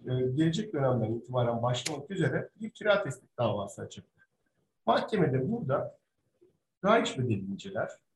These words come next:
bilirkişi marifetiyle. Ardından, e, on iki aylık ortalama uyarınca yapılmış olan zamları inceler. E, ve aslında bir denge kurarak ne raiç bedeli üzerinden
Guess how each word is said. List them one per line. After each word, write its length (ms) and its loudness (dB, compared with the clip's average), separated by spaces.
bilirkişi 500 -2
marifetiyle. 800 -6
Ardından, 840 2
e, 60 -2
on 120 4
iki 200 2
aylık 260 4
ortalama 480 2
uyarınca 760 2
yapılmış 420 -6
olan 240 0
zamları 460 -2
inceler. 460 -4
E, 60 -4
ve 300 4
aslında 600 0
bir 220 -4
denge 400 4
kurarak 560 2
ne 200 4
raiç 420 2
bedeli 280 6
üzerinden 680 0